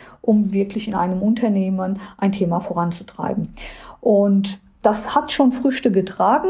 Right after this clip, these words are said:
wobei dieses Thema braucht Zeit. Das ist ein Kulturwandel, das geht nicht von heute auf morgen. Und wenn ich darauf zurückkomme, wo wir da bereits sind, wir haben bei der Credit Plus Bank eine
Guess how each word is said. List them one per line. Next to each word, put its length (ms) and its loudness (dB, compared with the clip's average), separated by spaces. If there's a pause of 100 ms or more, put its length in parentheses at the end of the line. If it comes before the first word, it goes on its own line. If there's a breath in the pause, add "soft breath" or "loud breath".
(440 loud breath)
wobei 320 4
dieses 440 0
Thema 580 2 (120)
braucht 380 0
Zeit. 520 0
Das 160 -2
ist 240 -12
ein 160 -2
Kulturwandel, 920 2
das 180 -2
geht 260 -2
nicht 260 0
von 200 -2
heute 320 -2
auf 220 -4
morgen. 340 2 (720 loud breath)
Und 220 4
wenn 120 4
ich 120 0
darauf 340 2
zurückkomme, 800 2
wo 340 0
wir 360 0
da 400 0
bereits 400 0
sind, 260 4 (380 loud breath)
wir 560 4
haben 520 2
bei 140 2
der 400 0
Credit 320 -2
Plus 280 0
Bank 380 0
eine 280 -2